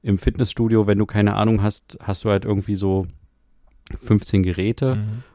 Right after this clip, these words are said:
Speaker 1: und g-, trainierst halt mit einem Gerät irgendwie deine Beine oder deine Arme oder dies und das. Und das ist irgendwie, ich hatte irgendwie das Gefühl, dass das Boxen irgendwie so, du trainierst halt alles, ne?
Speaker 2: Ja, Ganzkörpertraining
Speaker 1: Verschiedenste,
Speaker 2: irgendwie.
Speaker 1: äh, genau, du, genau,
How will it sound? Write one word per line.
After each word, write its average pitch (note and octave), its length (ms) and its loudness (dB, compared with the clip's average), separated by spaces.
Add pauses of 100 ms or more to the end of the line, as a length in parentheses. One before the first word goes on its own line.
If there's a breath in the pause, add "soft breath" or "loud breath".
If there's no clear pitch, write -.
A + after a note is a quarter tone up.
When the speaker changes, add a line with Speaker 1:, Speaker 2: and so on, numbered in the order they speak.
(120)
Speaker 1:
und - 380 0
g-, - 160 -14 (160)
trainierst A2+ 480 4
halt G#2+ 120 2
mit G2+ 160 0
einem G2+ 280 4
Gerät G#2+ 340 0
irgendwie G2 460 0
deine G2 240 2
Beine F2 540 0
oder F#2+ 200 0
deine G2 280 2
Arme F2+ 400 0
oder F#2 300 -2
dies G#2 260 -8
und F#2+ 120 -2
das. G2+ 240 -2 (400 loud breath)
Und F#2+ 140 0
das G#2+ 140 2
ist A2 140 -4
irgendwie, G#2 440 2
ich - 180 -8
hatte A2+ 140 0
irgendwie G#2+ 180 4
das F#2+ 180 -4
Gefühl, G#2+ 260 -4
dass G2+ 200 -4
das - 140 -8
Boxen - 400 -4
irgendwie G2+ 300 2
so, F#2+ 320 -2 (400 soft breath)
du A2 100 -2
trainierst A2 380 2
halt G2+ 140 -2
alles, G2+ 420 0 (120)
ne? G2 80 6
Speaker 2:
Ja, G#2+ 220 4
Ganzkörpertraining A2 720 -4
Speaker 1:
Verschiedenste, G#2 420 0 (840 soft breath)
Speaker 2:
irgendwie. - 160 -8
Speaker 1:
äh, - 100 -20
genau, B2 240 4
du, F#2 120 -4
genau, G#2+ 460 2